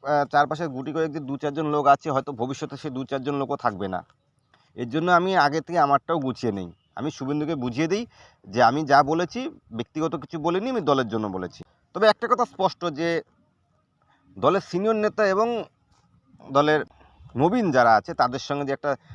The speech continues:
দ্বন্দ্ব, একটা বিরোধ, সেটা প্রকাশ্যে। এবং দলের প্রতিষ্ঠা দিবসের দিন সুব্রত বক্সির একটি বক্তব্য সেটা আরও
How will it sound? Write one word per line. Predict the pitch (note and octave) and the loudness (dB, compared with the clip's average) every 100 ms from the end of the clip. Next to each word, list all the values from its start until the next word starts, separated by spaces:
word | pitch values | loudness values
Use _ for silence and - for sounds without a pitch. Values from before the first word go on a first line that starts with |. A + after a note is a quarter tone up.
| - | -8
দ্বন্দ্ব, | G2+ C3 D#3+ D#3 D3+ | 2 4 4 2 0
একটা | - B2+ | 0 -4
বিরোধ, | G#2 D#3 C#3+ - - - | 0 4 4 2 -12 -20
সেটা | - F3 | -4 -2
প্রকাশ্যে। | C#3+ B2 G2+ - F2+ - _ _ | 0 2 0 -2 -16 -16 _ _
এবং | - F#3+ | -2 2
দলের | F#3+ A3 | 4 2
প্রতিষ্ঠা | G3+ F#3+ G#3+ | 0 -4 -4
দিবসের | G#3+ G#3+ G3 G3+ | -2 -2 -2 -2
দিন | F#3+ E3+ F#3 | -2 -2 -2
সুব্রত | F#3+ E3+ F#3 | -6 -6 -4
বক্সির | F#3+ F#3+ - F#3 - _ - | -4 -4 -4 -8 -8 _ -12
একটি | D#3 - | -8 -6
বক্তব্য | D#3+ D3+ - - E3+ D3+ C3+ A2 - _ - - - | 0 0 0 -4 -4 0 0 -2 -12 _ -20 -20 -12
সেটা | - D#3 E3+ | -4 4 6
আরও | C#3+ E3+ C3+ | 8 6 4